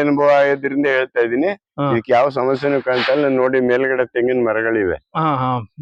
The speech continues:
Speaker 2: ಸುತ್ತ ತೆಂಗಿನ ಮರಗಳಿವೆ.
Speaker 1: ಹಾ.
Speaker 2: ಹಾ, ಅದ್ರ ಒಂದ್ ನೆರಳಲ್ಲೇ ಬೆಳೀತಾ ಇದೆ.
Speaker 1: ಹೌದು.
Speaker 2: ಈ ನೆರಳು, ಅದ್ರ ನೆರಳಲ್ಲೇ ಬೆಳೆಯುತ್ತೆ ಇದು ಒಟ್ನಲ್ಲಿ?
Speaker 1: ಬೆ-, ಬೆಳೆಯುತ್ತೆ ಸರ್.
Speaker 2: ಹಾ, ಹಾ, ಹಾ.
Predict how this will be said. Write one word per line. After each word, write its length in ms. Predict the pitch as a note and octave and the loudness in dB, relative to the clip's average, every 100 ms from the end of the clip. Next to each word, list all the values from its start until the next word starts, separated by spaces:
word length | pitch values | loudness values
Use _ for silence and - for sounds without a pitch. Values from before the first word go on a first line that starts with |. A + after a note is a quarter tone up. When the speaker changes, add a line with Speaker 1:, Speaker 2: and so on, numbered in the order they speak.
| C#3 | -10
Speaker 2:
ಸುತ್ತ 200 | D#3+ - | -8 -2
ತೆಂಗಿನ 340 | F#3 D#3+ E3 E3 | -2 -2 -2 -2
ಮರಗಳಿವೆ. 500 | D3+ C#3+ C#3 A#2 A2+ | -2 -2 -2 -4 -4
Speaker 1:
ಹಾ. 500 | D3 F2+ E2 C#2+ - _ - | -4 -2 -4 -6 -12 _ -8
Speaker 2:
ಹಾ, 280 | C#3+ C3+ C#3+ | -4 -2 -2
ಅದ್ರ 140 | D#3 | 0
ಒಂದ್ 160 | F3+ F3+ | 0 0
ನೆರಳಲ್ಲೇ 380 | E3+ F#3 G3 G#3 | 2 2 2 2
ಬೆಳೀತಾ 380 | D#3+ D#3 D3+ C3 | 0 -2 -2 -2
ಇದೆ. 240 | A#2 A#2+ | -2 0
Speaker 1:
ಹೌದು. 260 | A#2+ F2+ - - - _ - | 0 0 -4 -14 -20 _ -2
Speaker 2:
ಈ 120 | F3 | 0
ನೆರಳು, 340 | D#3+ F#3+ A#3 A#3 G#3+ | 2 2 4 4 2
ಅದ್ರ 300 | D#3+ F3 G3 | 2 0 2
ನೆರಳಲ್ಲೇ 420 | G#3 G3 A3+ A#3 | 2 2 4 2
ಬೆಳೆಯುತ್ತೆ 500 | G#3+ F#3 G#3 G3 F#3 | 2 2 2 2 0
ಇದು 160 | F3 E3+ | 2 2
ಒಟ್ನಲ್ಲಿ? 440 | D#3 - D3 C3 | 0 0 0 0
Speaker 1:
ಬೆ-, 460 | G2 A2+ A#2 A2+ G#2 | 2 2 2 2 0
ಬೆಳೆಯುತ್ತೆ 400 | G#2+ A2 - E2 | 2 0 -2 -6
ಸರ್. 480 | - C#2 - - - | -6 -10 -12 -16 -6
Speaker 2:
ಹಾ, 220 | C#3+ B2 | -4 -2
ಹಾ, 180 | A2+ A2 | -4 -10
ಹಾ. 320 | - A2+ - | -12 -16 -18